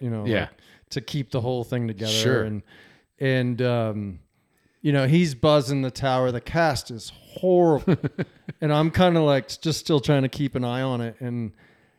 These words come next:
Speaker 1: somehow, some way, like, the fucking fly just
Speaker 2: Gets there.
Speaker 1: gets there.
Speaker 2: Gets there, yeah.
Speaker 1: And,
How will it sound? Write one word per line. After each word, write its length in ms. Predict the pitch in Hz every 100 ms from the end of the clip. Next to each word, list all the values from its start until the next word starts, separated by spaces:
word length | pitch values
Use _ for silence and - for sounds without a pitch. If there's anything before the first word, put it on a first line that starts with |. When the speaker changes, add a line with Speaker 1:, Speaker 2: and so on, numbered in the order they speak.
| _ _
Speaker 1:
somehow, 920 | - - - 233 254 185 233 202 110 98
some 440 | - - 190 175
way, 300 | 156 190 110
like, 220 | 107 110 - _ _ -
the 100 | 143
fucking 440 | - 202 - 143
fly 340 | - 190 170
just 140 | 117 127
Speaker 2:
Gets 200 | 160 -
there. 140 | 139
Speaker 1:
gets 240 | 240 - -
there. 180 | 127 -
Speaker 2:
Gets 280 | 123 120
there, 360 | - 98 76 -
yeah. 320 | - 101 95 85
Speaker 1:
And, 340 | 165 165 160